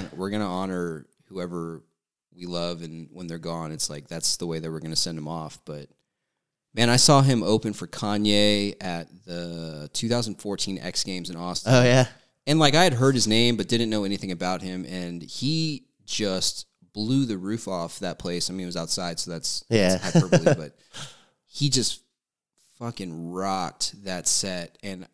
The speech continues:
Speaker 1: like, you know, Kanye came out and was, of course, Kanye, and it
Speaker 2: Yeah.
Speaker 1: was, like, another worldly experience, but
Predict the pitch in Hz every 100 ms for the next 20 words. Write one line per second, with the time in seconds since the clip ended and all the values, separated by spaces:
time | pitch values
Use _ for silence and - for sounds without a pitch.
0 | _ _ 95 85 98 87 - 139 139 117
1 | 110 95 92 92 87 82 87 - 87 -
2 | 87 82 78 78 117 107 95 92 - 90
3 | 85 78 80 85 78 - 113 104 85 -
4 | 78